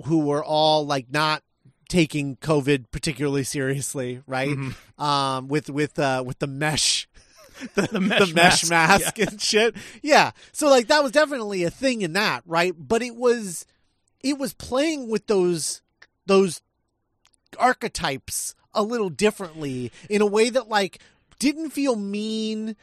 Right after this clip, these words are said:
Speaker 1: but was also just sort of like, "This was a weird time in American history, wasn't it?" You know?
Speaker 2: Yeah, wow. Now, I can't stop thinking about Glass Onion, Scott. You're right, 'cause, like,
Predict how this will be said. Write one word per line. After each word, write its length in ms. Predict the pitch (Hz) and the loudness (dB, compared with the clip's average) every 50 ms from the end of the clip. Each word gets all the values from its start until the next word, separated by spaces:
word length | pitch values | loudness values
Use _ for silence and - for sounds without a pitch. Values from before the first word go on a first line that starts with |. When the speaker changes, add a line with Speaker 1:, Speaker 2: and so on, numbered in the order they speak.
| _ _ - | _ _ -4
Speaker 1:
but 120 | 214 220 | -2 0
was 200 | 226 208 190 175 | 2 2 2 2
also 360 | 214 220 233 220 - - 240 | 2 0 0 0 -2 -2 -2
just 300 | 226 170 - 214 208 - - | -2 0 2 0 0 0 -2
sort 200 | - 214 214 208 | -2 -2 -2 -2
of 80 | 202 175 | -2 -2
like, 260 | 185 196 185 175 - - - - - | 0 0 0 0 -2 -8 -20 -4 2
"This 200 | - 494 571 - | 4 4 4 4
was 140 | 349 277 196 | 0 -2 -2
a 60 | 202 | -2
weird 420 | 180 170 160 185 175 160 156 143 | -2 -2 -2 0 0 0 0 -2
time 360 | - - 175 156 151 151 143 143 | -2 -2 0 0 0 0 -2 -4
in 60 | 143 | -6
American 460 | 143 143 151 151 151 151 147 - 160 | -4 -4 -4 -2 -2 -4 -4 -6 -6
history, 500 | 147 165 190 175 - - 226 240 247 262 | -2 -2 -2 -2 -4 -6 -4 -4 -2 -2
wasn't 300 | 262 233 247 269 254 294 320 | 2 4 4 4 4 2 -2
it?" 140 | 311 285 - _ _ | -2 -2 -4 _ _
You 140 | - 220 214 | -2 0 2
know? 260 | 220 240 233 247 254 | 4 6 6 4 4
Speaker 2:
Yeah, 440 | 190 214 254 285 294 302 285 208 135 | 2 -2 -2 -2 -2 -2 -2 -2 -4
wow. 420 | 113 135 214 233 262 262 247 196 160 | -2 -2 -2 -2 -2 -2 -2 -2 0
Now, 260 | 196 226 277 285 247 - | 0 -2 -2 -4 -6 -6
I 80 | 175 160 | -8 -8
can't 200 | - - 285 294 | -6 -4 -6 -4
stop 180 | - 277 - - | -4 -8 -6 -6
thinking 200 | 196 226 - 247 | -6 -6 -4 -4
about 220 | 233 185 147 139 | -4 -4 -4 -6
Glass 280 | - - 143 139 - - | -4 -4 -4 -4 -4 -4
Onion, 260 | 139 131 135 131 123 | -6 -4 -4 -6 -6
Scott. 300 | 120 - - 139 143 156 | -8 -8 -6 -6 -6 -6
You're 100 | 135 139 | -6 -2
right, 180 | - 180 175 - | 0 0 0 -2
'cause, 140 | - 170 139 | -2 -2 0
like, 180 | 160 156 - | 0 0 0